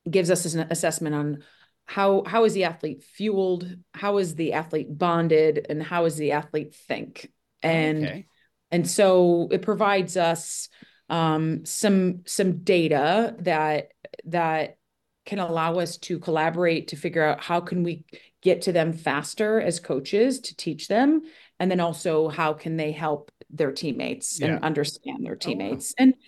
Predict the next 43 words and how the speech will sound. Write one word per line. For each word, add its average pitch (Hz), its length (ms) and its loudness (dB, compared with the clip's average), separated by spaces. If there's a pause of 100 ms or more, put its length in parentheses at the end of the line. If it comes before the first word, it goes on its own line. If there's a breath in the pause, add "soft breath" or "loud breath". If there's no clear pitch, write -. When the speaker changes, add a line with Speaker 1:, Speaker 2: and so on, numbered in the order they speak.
(240 loud breath)
Speaker 1:
you 247 80 4
know, 226 140 6
it's 226 180 2
similar, 220 440 2
like, 202 160 0
it, 220 200 2
I, 196 240 0
I'd 240 100 2
say 254 180 2
it's 220 220 -4
similar. 175 640 -2
It's - 160 -8
not 220 220 0
necessarily 202 280 -6
similar 180 240 -2
to, 180 100 -4
like, 165 160 0
a - 20 -4
disc 170 340 -4
profile 160 800 0
or 156 140 2
a 151 40 -2
behavior 165 800 -2
assessment 165 800 -4 (500 loud breath)
or 190 120 4
whatever, 170 420 4
but 180 160 0
it's, 196 200 -2
it's 208 180 0
around 170 380 0
those, 151 420 -2 (100)
those 156 260 0
edges. 127 520 -2
Speaker 2:
Yeah. 104 200 -2
Speaker 1:
Um, 143 680 -2 (100)
and 165 260 2
it's 151 200 -2
specifically 170 560 -2
just 156 320 -4
for 151 120 -4
athletes. 190 640 0
And 165 200 -2
so, 160 500 -2